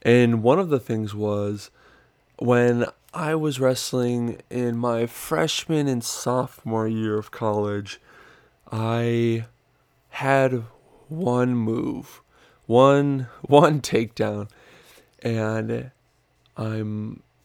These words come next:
a hundred percent gonna relate this back to the rest of my life, but I, I knew a double leg takedown. It's quite simply the, the most simple takedown. It's basically like a tackle. And I,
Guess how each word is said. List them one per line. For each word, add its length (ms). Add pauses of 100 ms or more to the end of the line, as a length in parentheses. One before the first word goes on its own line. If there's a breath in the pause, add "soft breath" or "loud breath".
(140)
a 60
hundred 220
percent 320
gonna 120
relate 480
this 160
back 360
to 80
the 80
rest 260
of 80
my 80
life, 340 (520 loud breath)
but 260
I, 220
I 160
knew 280
a 120
double 240
leg 200
takedown. 400
It's 220 (260)
quite 200 (180)
simply 460
the, 380 (640 soft breath)
the 80
most 280
simple 560 (300)
takedown. 500
It's 200
basically 480
like 180
a 40
tackle. 540 (1120)
And 480 (1200 soft breath)
I, 180